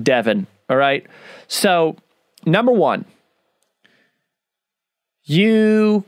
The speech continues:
can afford an assistant, right?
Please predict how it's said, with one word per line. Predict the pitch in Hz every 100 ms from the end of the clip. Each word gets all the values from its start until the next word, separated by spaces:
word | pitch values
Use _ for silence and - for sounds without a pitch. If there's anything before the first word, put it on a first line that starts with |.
| -
can | 196 190 180 175 175
afford | - - 175 151 151 143
an | 131
assistant, | 120 139 - - - - - - _ _ _ _ _ - _ _ -
right? | 147 170